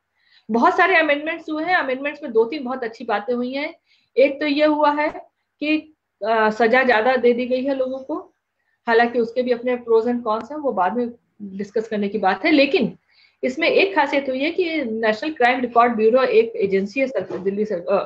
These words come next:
केंद्र सरकार की, जो पूरे देश में अपराधियों का और अपराधों का हिसाब रखते हैं। तो जितने भी sexual abuse के अपराधी हैं,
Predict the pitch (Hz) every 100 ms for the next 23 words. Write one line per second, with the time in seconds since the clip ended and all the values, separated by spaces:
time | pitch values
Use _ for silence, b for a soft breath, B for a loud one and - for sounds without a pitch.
0 | - - _ _ _ _ 240 226 240 226
1 | - 180 - 269 392 - b b b -
2 | 339 - 277 359 262 247 392 - 240 147
3 | - _ _ _ _ _ _ 233 240 202
4 | 220 277 294 311 381 370 - _ - 233
5 | - 226 226 220 269 277 320 254 220 226
6 | 226 202 - 143 131 - _ _ _ _
7 | _ 320 392 392 247 254 339 381 - 269
8 | 330 320 220 226 285 302 - 302 226 220
9 | 185 196 247 165 127